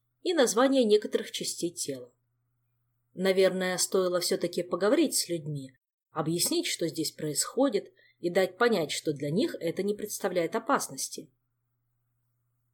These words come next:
Король тихонько дернул Кантора за рукав. «Не выражайся при дамах». «Ну не себе!» наконец выговорила Ольга, напрочь забыв, что она дама,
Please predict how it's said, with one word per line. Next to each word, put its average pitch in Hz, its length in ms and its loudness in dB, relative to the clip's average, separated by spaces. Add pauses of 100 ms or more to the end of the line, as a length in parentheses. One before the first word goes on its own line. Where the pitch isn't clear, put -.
(120)
Король 202 360 4
тихонько 247 540 6
дернул 190 440 2
Кантора 156 460 -2
за 165 140 -2
рукав. 165 400 -6 (680)
«Не 143 160 -6
выражайся 139 640 0
при 277 160 0
дамах». 180 600 0 (760)
«Ну 311 240 6
не 269 360 8 (720)
себе!» 311 580 6 (460)
наконец 175 540 0
выговорила 170 500 2
Ольга, 156 520 -2 (340)
напрочь 165 520 0
забыв, 170 320 0
что - 200 0
она 226 160 2
дама, 147 580 -4